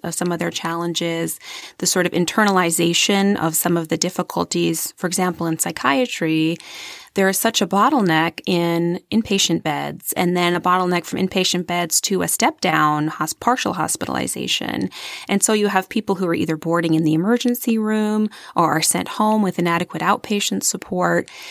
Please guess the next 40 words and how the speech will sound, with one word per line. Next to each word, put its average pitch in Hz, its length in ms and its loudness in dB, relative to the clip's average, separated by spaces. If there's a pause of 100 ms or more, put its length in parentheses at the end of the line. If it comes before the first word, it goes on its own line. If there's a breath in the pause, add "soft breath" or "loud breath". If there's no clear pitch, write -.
(220 loud breath)
And 202 160 2
therefore, 208 600 4
you 202 100 2
know, 170 80 4
then 190 180 4
you 220 120 4
have 190 400 2
physicians 190 640 -2
and 180 80 -2
other 180 140 -2
people 175 300 -4
struggling 180 720 2
with 170 360 0
this - 140 -8
moral 175 220 2
injury 170 420 0
of 156 120 -6
making 170 260 -2
choices 170 400 -4
they 165 160 0
know 165 380 4
are 190 80 2
not 160 240 2
helpful 160 340 -4
for - 140 -8
the 160 80 -10
clinician, 151 680 -6
for 170 140 0
the 160 80 -6
patient. 170 540 -2 (360 loud breath)
We 240 140 4
also 247 220 4
have 220 200 2
families 208 680 2
who 170 120 -4
are 170 60 0
trying 196 320 -2
to 185 80 -4
cope 208 420 -4
with 175 360 -2